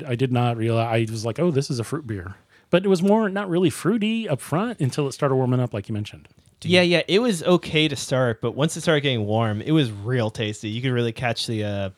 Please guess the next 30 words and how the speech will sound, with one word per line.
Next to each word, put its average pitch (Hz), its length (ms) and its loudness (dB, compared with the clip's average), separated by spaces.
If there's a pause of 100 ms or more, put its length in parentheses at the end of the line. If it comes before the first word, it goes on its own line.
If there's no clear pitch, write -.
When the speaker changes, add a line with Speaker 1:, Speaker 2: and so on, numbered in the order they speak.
Speaker 3:
the - 80 -12
blueberries 104 640 -4
and, 92 240 -4 (500)
and 127 140 -2
all 117 100 -2
the 110 100 -4
Speaker 1:
You, 95 80 -8
Speaker 3:
flavors. 98 440 -4
That's 143 100 -2
Speaker 1:
no, 131 160 8
Speaker 3:
all 123 40 4
I 131 60 4
Speaker 1:
you, 185 40 4
Speaker 3:
had 196 140 2
Speaker 1:
you 185 60 6
got 190 80 6
Speaker 3:
left. 262 120 4
Speaker 1:
some 185 140 4
interesting 156 320 2
trivia 151 320 4
there 107 160 2
about 98 180 -2
the - 60 -6
name. 98 120 -2
Speaker 2:
Um, 113 600 2 (280)
somebody 127 420 -4
asked 113 260 -6
me 110 80 -6
this 104 140 -6
question. 107 500 -8